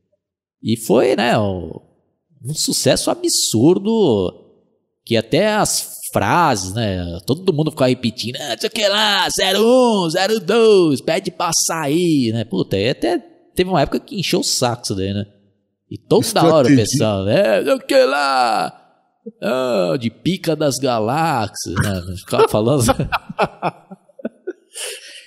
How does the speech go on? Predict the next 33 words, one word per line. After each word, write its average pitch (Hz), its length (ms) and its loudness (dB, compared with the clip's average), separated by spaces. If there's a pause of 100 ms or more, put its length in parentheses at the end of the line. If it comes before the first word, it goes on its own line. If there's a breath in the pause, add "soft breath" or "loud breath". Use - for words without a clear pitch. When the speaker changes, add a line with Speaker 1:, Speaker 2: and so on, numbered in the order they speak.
(100)
Speaker 1:
E 127 100 -2
fizeram 156 400 2
até 190 180 0
paródia, 143 1000 2
né? 113 80 -2
Isso 101 100 -4
daí, 104 200 0
até 95 120 -4
aquele 120 220 -2
show 127 240 0
do 113 120 -4
Tom, 120 480 0
né? 98 140 -2
Tinha 101 160 -2
aquele 104 240 -2
bofe 101 460 0
de 131 60 4
Speaker 2:
Sim. 117 60 4
Speaker 1:
elite, 117 720 2
né? 98 80 -4
Isso 98 100 -6
daí, 220 320 -4
pelo 151 200 2
menos, 165 200 -2
foi 170 140 0
engraçado, 104 480 0
isso 95 80 -6
daí, 95 140 -4
né? 92 100 -6 (640)
Que 107 60 -4
era 98 100 0
até 113 240 0
o 131 60 4